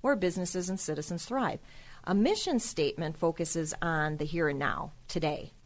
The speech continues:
what an organization does. One doesn't work without the other, and having purpose and meaning are critical for any business. So share with us, Tim, what, what is the mission of the Center for Growth, and what's the nature of the work that you do?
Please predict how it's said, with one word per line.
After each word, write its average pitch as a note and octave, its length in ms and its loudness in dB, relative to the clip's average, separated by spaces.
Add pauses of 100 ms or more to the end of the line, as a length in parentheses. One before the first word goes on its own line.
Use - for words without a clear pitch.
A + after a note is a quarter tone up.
(120)
what E3+ 220 2
an E3+ 120 -2
organization D3+ 580 -2
does. - 400 -4 (400)
One F3 200 2
doesn't D#3+ 240 2
work D#3 200 0
without G3+ 300 4
the F#3 140 4
other, E3+ 260 4 (180)
and D#3+ 140 -2
having D3+ 320 -2
purpose D#3+ 400 -2
and D3+ 160 0
meaning E3 280 -2
are D3 120 -6
critical F#3+ 560 0
for D3+ 340 -4
any F3 220 0
business. - 480 -6 (400)
So G#3 420 10
share D#4 320 2
with D4+ 160 2
us, A#3 160 4
Tim, G#3 300 0
what, A#3 220 2 (160)
what A3+ 260 -2
is B3 140 -2
the F3+ 100 2
mission F3+ 640 -2 (240)
of D#3 160 0
the D#3+ 80 -4
Center D3+ 300 -4
for C#3 180 -6
Growth, C#3+ 500 -4
and D#3+ 460 -2
what's E3 320 -6
the E3+ 100 -4
nature D#3+ 360 -2
of C3 60 -4
the C#3+ 60 -4
work C3+ 260 -8
that - 180 -8
you - 60 -8
do? - 260 -8